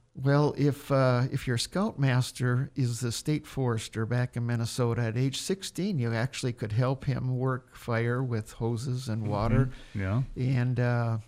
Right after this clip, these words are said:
Speaker 1: you know, it's just sounded like an adventure, and it really was. We were based at Big Creek on the west side of Glacier Park. Traveled all over the country. I've been to eighteen different states then on, on fire assignments, and, uh,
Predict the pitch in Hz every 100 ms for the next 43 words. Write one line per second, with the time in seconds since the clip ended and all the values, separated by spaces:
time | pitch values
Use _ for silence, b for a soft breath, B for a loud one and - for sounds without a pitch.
0 | _ 135 143 160 143 - 131 - 135 131
1 | 120 120 - 120 113 120 127 - 185 220
2 | - - 120 120 - 117 123 110 113 123
3 | 147 - - 117 123 113 113 110 123 -
4 | 123 113 113 123 - 139 131 - 113 113
5 | 113 107 - 113 - 117 123 117 - 107
6 | 117 123 - 117 113 127 - B B B
7 | B B - 139 131 139 123 127 151 151
8 | 139 135 131 131 120 - 135 131 113 120
9 | 113 120 110 - 131 139 143 127 123 123
10 | 123 113 - 120 127 - - 113 117 117
11 | 110 110 - 120 113 113 110 117 120 -
12 | 104 104 107 110 - 95 95 110